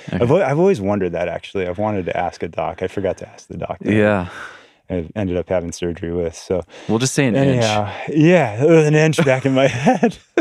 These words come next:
Speaker 2: But the crazy part, so it's called an orbital blowout fracture, and the crazy
Speaker 1: An
Speaker 2: part is
Speaker 1: orbital
Speaker 2: that
Speaker 1: blowout fracture.
Speaker 2: Yeah.
Speaker 1: Jesus Christ.
Speaker 2: Yeah, right? <laughs> Yeah, that's
Speaker 1: So
Speaker 2: gotta be bad. <laughs>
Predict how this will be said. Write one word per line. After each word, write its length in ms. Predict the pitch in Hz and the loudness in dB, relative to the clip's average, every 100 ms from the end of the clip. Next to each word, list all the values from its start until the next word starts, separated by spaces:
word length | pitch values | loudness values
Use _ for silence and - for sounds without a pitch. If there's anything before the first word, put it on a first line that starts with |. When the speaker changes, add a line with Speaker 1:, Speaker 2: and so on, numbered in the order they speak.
| - 320 - 143 - 135 - | -2 -4 -2 -4 -2 -4 0
Speaker 2:
But 80 | 160 | 0
the 60 | |
crazy 340 | - 185 214 220 | 4 4 4 2
part, 240 | 156 117 | 2 2
so 100 | 110 | 2
it's 100 | 143 | 0
called 220 | - 151 160 | 2 2 2
an 80 | |
orbital 420 | 110 113 117 120 98 | 2 0 2 0 0
blowout 400 | 104 98 117 127 | 2 2 2 0
fracture, 380 | 135 143 - | 0 0 0
and 140 | 143 104 | 0 0
the 60 | |
crazy 320 | - 110 123 135 | 0 0 0 2
Speaker 1:
An 60 | 104 | 2
Speaker 2:
part 160 | 117 | 2
is 60 | - | 2
Speaker 1:
orbital 160 | 131 | 2
Speaker 2:
that 140 | 131 107 | 2 2
Speaker 1:
blowout 560 | 98 92 92 87 76 - | 2 4 4 2 0 -4
fracture. 640 | - - 80 78 - 80 | -6 -4 -2 -4 -4 -4
Speaker 2:
Yeah. 60 | 78 151 147 196 185 | 0 2 4 4 2
Speaker 1:
Jesus 160 | 95 98 | 0 -2
Christ. 440 | - - 135 185 | -4 -2 0 0
Speaker 2:
Yeah, 240 | 165 170 160 | 4 4 4
right? 420 | 120 120 135 190 | 2 2 2 2
<laughs> 0 | |
Yeah, 360 | 139 - 151 180 | 0 2 2 2
that's 260 | - - 135 | 0 -2 -2
Speaker 1:
So 60 | - | 2
Speaker 2:
gotta 240 | 139 160 | 2 2
be 120 | 123 107 | 0 -2
bad. 480 | - 110 - 113 - - - - | -2 -2 0 -2 -4 -4 -2 -2
<laughs> 80 | - | -2